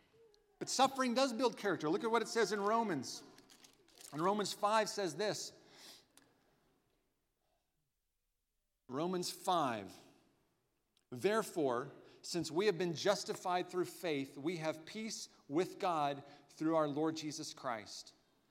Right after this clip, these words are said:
Through whom we have gained access by faith into this grace in which we now stand, and we rejoice in the hope of the glory of God. Not only so, but we also, say this,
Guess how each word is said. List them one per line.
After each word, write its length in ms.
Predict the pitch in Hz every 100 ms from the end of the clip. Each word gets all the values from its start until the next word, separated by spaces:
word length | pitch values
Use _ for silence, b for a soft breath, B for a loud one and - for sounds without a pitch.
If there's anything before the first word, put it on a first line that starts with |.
| _ _ -
Through 260 | 180 240 185
whom 240 | 196 160
we 80 | 160
have 120 | 131
gained 240 | 160 170
access 460 | 160 160 - 185 -
by 180 | 147 151
faith 360 | - 151 143
into 180 | 151 151
this 220 | 135 147
grace 320 | - 143 139 135
in 60 |
which 180 | 131 139
we 80 | 139
now 180 | 135 131
stand, 380 | - 139 131 127
and 100 | 131
we 100 | 131
rejoice 480 | 139 156 220 214
in 60 | 202
the 100 | 185
hope 220 | 175 196
of 60 | 185
the 60 |
glory 260 | 165 196 190
of 120 | 165
God. 280 | 202 185 156 B B -
Not 180 | 190 214
only 260 | 269 269
so, 340 | - - 202 175
but 140 | 170
we 220 | 156 185 180
also, 640 | 254 277 269 - 185 185 B B -
say 260 | - 226
this, 340 | 233 247 -